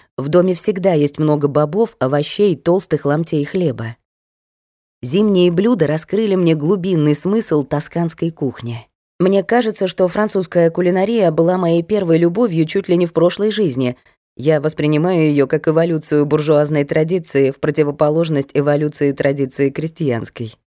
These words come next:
Местные кулинарные книги называют «Ла кучина повара» — кухню бедняков —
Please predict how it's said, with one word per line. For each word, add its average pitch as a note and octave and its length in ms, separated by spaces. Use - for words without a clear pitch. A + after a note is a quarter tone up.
Местные E3+ 440
кулинарные E3 640
книги E3+ 360
называют D#3 640
«Ла D#3+ 200
кучина D3 440
повара» — D#3 460
кухню D#3 400
бедняков — D#3 580